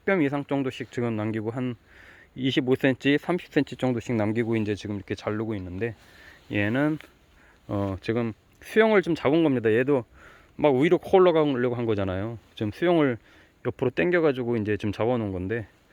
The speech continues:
한 요 정도에서 좀 잘라서, 예, 이렇게 하겠습니다. 자, 이렇게 되면 이제 요런 데서 이제 순들이 다 나와요. 순이 나와서 이제 또 이제 사방팔방, 여기서도 이런 데서 순들이 다 나와서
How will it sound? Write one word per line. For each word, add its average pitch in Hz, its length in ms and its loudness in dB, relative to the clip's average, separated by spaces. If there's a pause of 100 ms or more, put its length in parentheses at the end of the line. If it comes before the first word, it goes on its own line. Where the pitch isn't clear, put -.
(340)
한 120 440 -4 (180)
요 113 100 -4
정도에서 135 800 0 (1200)
좀 110 160 -6 (120)
잘라서, 110 600 0 (600)
예, 95 180 -4 (680)
이렇게 110 240 -10
하겠습니다. 101 440 -8 (200)
자, 107 160 -4
이렇게 160 260 0
되면 147 400 2 (1200)
이제 143 220 6
요런 160 240 4
데서 165 200 2
이제 139 120 0
순들이 185 320 0
다 143 140 2
나와요. 95 380 -4 (540)
순이 180 220 0
나와서 117 400 0
이제 107 200 -4
또 131 120 2
이제 113 100 0
사방팔방, 139 640 -2 (600)
여기서도 113 420 0
이런 123 180 -2
데서 113 180 2
순들이 139 400 -2
다 104 160 -2
나와서 101 520 -2